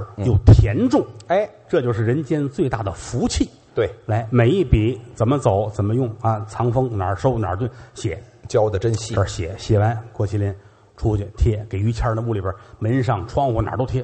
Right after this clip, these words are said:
Speaker 1: 我还喜欢这个。
Speaker 2: 于思阳这儿，“师傅，
Speaker 1: 啊。
Speaker 2: 我也要写。”
Speaker 1: 嚯。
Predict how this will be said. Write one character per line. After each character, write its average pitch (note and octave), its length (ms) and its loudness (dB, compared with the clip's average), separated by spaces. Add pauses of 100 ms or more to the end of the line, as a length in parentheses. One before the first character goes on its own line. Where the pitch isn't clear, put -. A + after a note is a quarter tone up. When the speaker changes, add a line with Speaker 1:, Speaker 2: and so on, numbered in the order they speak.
(120)
Speaker 1:
我 G2+ 100 -2
还 C#3 140 -2
喜 - 260 -10
欢 F#2 200 2
这 G3 80 4
个。 F2 280 0 (120)
Speaker 2:
于 B2+ 120 2
思 C3 160 2
阳 A#2 160 0
这 B2 80 0
儿 A#2 80 -4 (300)
，“师 F#3 220 2
傅， F#3+ 80 6
Speaker 1:
啊。 F#3+ 400 4 (220)
Speaker 2:
我 F#3+ 60 0
也 F#3+ 160 0
要 F#3+ 200 2
写。” F3+ 380 0 (280)
Speaker 1:
嚯。 F#3 200 -2